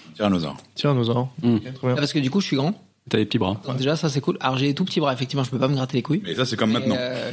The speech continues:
Speaker 4: <laughs> alors, j'ai pas des tout petits bras, curieusement. Par contre, j'ai des tout petites cannes. Donc ça, ça me fait un peu chier. Mais
Speaker 2: Couilles. Il voulait dire des tout petites couilles.
Speaker 4: Pas du tout. Elles sont parfaitement proportionnelles. Voilà.
Speaker 2: Vu qu'il fait un mètre vingt.
Speaker 4: Et tu sais que je suis déjà,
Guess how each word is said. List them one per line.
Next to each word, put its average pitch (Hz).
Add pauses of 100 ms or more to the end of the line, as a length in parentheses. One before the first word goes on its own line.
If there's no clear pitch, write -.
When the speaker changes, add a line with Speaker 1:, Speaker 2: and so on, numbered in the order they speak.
(200)
Speaker 4:
<laughs> -
alors, 175
j'ai 151
pas 254
des 240
tout 208
petits 214
bras, 190
curieusement. 156 (280)
Par -
contre, 196
j'ai 139
des 127
tout -
petites - (380)
cannes. 208 (100)
Donc 160
ça, 160
ça 147
me 131
fait 135
un 135
peu 131
chier. 185
Mais 151
Speaker 2:
Couilles. 127
Il 127
voulait 123
dire 131
des 127
tout 143
petites 131
couilles. 123 (580)
Speaker 4:
Pas 160
du 143
tout. 139 (320)
Elles 143
sont 147
parfaitement 165 (240)
proportionnelles. 151 (340)
Voilà. 131 (300)
Speaker 2:
Vu 151
qu'il 135
fait 120
un 123
mètre 113
vingt. 127 (1800)
Speaker 4:
Et 156
tu 147
sais 185
que -
je -
suis 156
déjà, 156